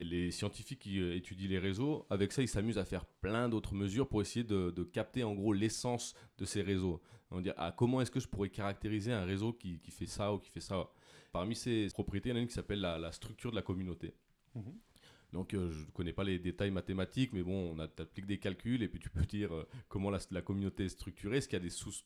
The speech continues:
Speaker 1: est-ce qu'il y a des sous-communautés ? Est-ce qu'il y a des sous-populations dans ton réseau ? Donc, est-ce que, par exemple, dans un, un, un, un réseau free scale, t'as peut-être des petits mondes dedans, quoi. En fait, tu vas avoir des mix, parce que dans la réalité, c'est jamais tout propre, c'est jamais A ou B, il y a des mix, et cetera.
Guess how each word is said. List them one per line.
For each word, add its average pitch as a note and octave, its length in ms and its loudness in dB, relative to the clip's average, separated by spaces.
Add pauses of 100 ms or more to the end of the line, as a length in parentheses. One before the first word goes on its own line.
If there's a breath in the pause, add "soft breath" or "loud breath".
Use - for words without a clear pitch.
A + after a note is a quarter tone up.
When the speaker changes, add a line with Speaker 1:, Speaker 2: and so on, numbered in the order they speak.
Speaker 1:
est-ce - 160 -10
qu'il F#2+ 140 -4
y - 20 -2
a - 20 0
des E2+ 60 -2
sous-communautés ? G2 720 -4
Est-ce B2+ 100 -2
qu'il F2+ 120 -4
y - 20 0
a - 20 -2
des F2 60 -6
sous-populations G2+ 720 -4
dans F#2+ 60 -4
ton F#2 160 -6
réseau ? A2+ 340 -2 (340 loud breath)
Donc, F#2+ 140 -2
est-ce G#2+ 140 2
que, A2+ 60 2
par F#2 180 2
exemple, G2 260 0
dans E2+ 220 -2
un, F2 240 -2
un, F#2 220 -6
un, D#2 680 -6 (300 loud breath)
un E2 80 -4
réseau G2 280 -2
free - 200 -6
scale, B2+ 440 0 (300 loud breath)
t'as E2+ 120 -6
peut-être - 340 -4
des F#2+ 100 -4
petits - 320 0
mondes A2 240 0
dedans, G2+ 320 2
quoi. E2 120 -6
En D#2 40 -6
fait, F2+ 120 -8
tu - 140 -10
vas F2+ 60 0
avoir F#2 240 0
des F2+ 140 0
mix, A#2 420 -2
parce - 160 -14
que - 80 -14
dans F2 100 -6
la E2 100 -6
réalité, F2+ 480 -4
c'est F#2 120 -6
jamais F2+ 460 -2 (300 soft breath)
tout A2 120 -8
propre, - 320 -2
c'est F#2 100 -8
jamais E2+ 260 -6 (120)
A F#2+ 260 0
ou F2 60 2
B, F2 120 -2
il A#2+ 200 4
y E2+ 40 0
a E2 40 -2
des D#2+ 120 -4
mix, A2+ 320 -2
et E2+ 60 -10
cetera. - 340 -10